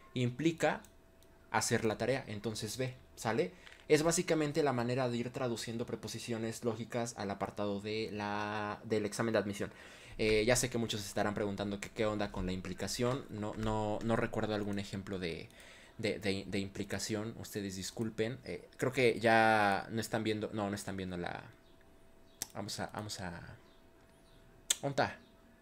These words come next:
¿Dónde está la? Ah, ya.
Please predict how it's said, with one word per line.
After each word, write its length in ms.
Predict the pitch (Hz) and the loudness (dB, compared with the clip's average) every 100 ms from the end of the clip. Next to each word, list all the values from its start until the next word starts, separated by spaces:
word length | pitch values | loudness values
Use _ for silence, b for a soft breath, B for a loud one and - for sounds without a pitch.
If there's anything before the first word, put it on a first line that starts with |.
| - - - - - - | -20 -20 -20 -20 -20 -14
¿Dónde 120 | 131 131 | -8 -4
está 140 | 135 | -2
la? 500 | 110 95 90 - - - - - - - - - - | -2 -2 -6 -10 -16 -20 -20 -20 -20 -20 -20 -20 -10
Ah, 100 | 107 | -4
ya. 140 | 92 | -4